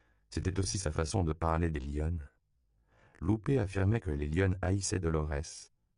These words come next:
Mais c'était elle qui haïssait Dolores et qui prétendait qu'elle avait une haleine de suceuse. Ce soir-là, c'était Alejandra qui se trouvait ainsi cataloguée,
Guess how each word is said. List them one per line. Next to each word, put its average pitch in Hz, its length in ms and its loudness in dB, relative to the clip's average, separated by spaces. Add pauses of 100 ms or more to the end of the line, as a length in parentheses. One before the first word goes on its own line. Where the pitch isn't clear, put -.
(420)
Mais 80 80 -8
c'était 80 340 -6
elle 87 280 0
qui 69 180 -4
haïssait 69 320 -2
Dolores 73 640 -2
et 62 300 -10
qui 67 100 -12
prétendait 71 560 -2
qu'elle 64 220 -10
avait 65 140 -6
une 71 220 -6
haleine 69 280 -2
de 67 80 -8
suceuse. 85 640 -4 (880)
Ce - 100 0
soir-là, 90 460 4
c'était 80 340 -4
Alejandra 90 600 2
qui - 120 -10
se 73 100 -6
trouvait 78 380 -2
ainsi 87 240 -4
cataloguée, 78 640 -2